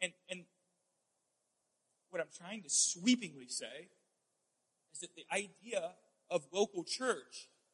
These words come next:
is that local church is a place where people can be prayed for, prayed with, get a hold of God together. And part of that means, imagine this, that Sunday morning attendance cannot fulfill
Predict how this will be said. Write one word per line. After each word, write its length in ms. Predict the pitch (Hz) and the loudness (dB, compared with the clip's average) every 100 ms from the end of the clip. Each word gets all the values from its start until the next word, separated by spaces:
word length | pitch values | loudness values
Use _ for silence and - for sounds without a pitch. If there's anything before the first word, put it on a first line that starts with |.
| _ | _
is 100 | 180 | -8
that 100 | 202 214 | -6 -6
local 260 | 196 226 247 | -8 -8 -10
church 240 | - 175 - - | -14 -14 -16 -8
is 140 | 185 180 | 0 2
a 120 | 156 - - | 0 -2 6
place 560 | 285 196 165 - - - _ _ _ - | 8 8 6 6 4 0 _ _ _ -10
where 120 | 180 | -10
people 560 | - 254 247 175 170 - _ _ | 0 0 2 0 0 -4 _ _
can 100 | 180 165 | -12 -12
be 120 | - _ | -18 _
prayed 280 | 202 202 214 - - | 6 6 6 -4 -2
for, 400 | 202 220 254 262 - 214 | 6 10 10 6 0 2
prayed 300 | 208 208 175 - | 4 4 -2 6
with, 280 | 226 247 - - _ - | 10 10 8 -4 _ 8
get 140 | 220 | 10
a 60 | 196 | 10
hold 200 | 208 202 | 8 0
of 120 | 170 | 2
God 280 | 202 190 175 | 4 4 4
together. 580 | 160 196 214 247 254 240 - _ - | 0 4 6 8 8 4 -10 _ 2
And 120 | 190 - - | 2 0 6
part 200 | 277 330 | 8 10
of 120 | 269 | 10
that 300 | 196 180 175 | 10 8 6
means, 520 | 254 285 190 190 - - | 0 0 0 -2 -4 0
imagine 360 | 151 202 254 247 | 6 6 6 2
this, 300 | 254 202 - - _ _ - | 4 4 2 -4 _ _ -4
that 120 | 170 | 4
Sunday 460 | - 208 240 277 254 | 6 6 4 2 0
morning 400 | 226 240 226 202 | 0 0 0 -2
attendance 640 | - 240 240 170 - - - _ - | -4 -4 -2 -2 -2 -4 -4 _ 2
cannot 480 | 180 196 240 233 | 4 8 8 8
fulfill 640 | 226 - - 262 196 127 | 0 -6 2 6 6 4